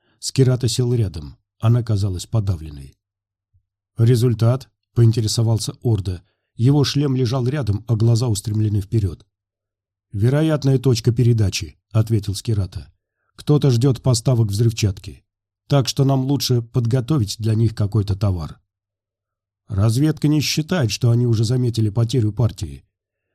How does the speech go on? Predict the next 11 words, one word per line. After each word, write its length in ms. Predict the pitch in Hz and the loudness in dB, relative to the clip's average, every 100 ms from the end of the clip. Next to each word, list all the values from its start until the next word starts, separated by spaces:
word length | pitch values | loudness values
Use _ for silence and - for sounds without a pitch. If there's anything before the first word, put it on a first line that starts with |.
| _ _ _ | _ _ _
«Ну, 280 | 95 95 147 | -6 0 2
если 340 | 151 156 - 147 | 2 2 2 2
ячейки 560 | 147 139 156 147 143 | 2 2 2 2 2
изолированы 840 | 123 135 143 170 117 107 82 - _ | 2 2 2 2 2 0 -2 -8 _
из 200 | - 117 | -2 -2
соображений 560 | - 131 127 127 131 117 | 0 -2 0 2 2 0
безопасности, 880 | 110 117 131 120 - 85 - 76 - _ _ | 0 0 0 -2 -2 -6 -12 -18 -20 _ _
как 220 | 113 113 | 0 2
мы 120 | 120 113 | 2 2
и 40 | |
думали, 420 | 113 110 80 67 | 2 0 -2 -8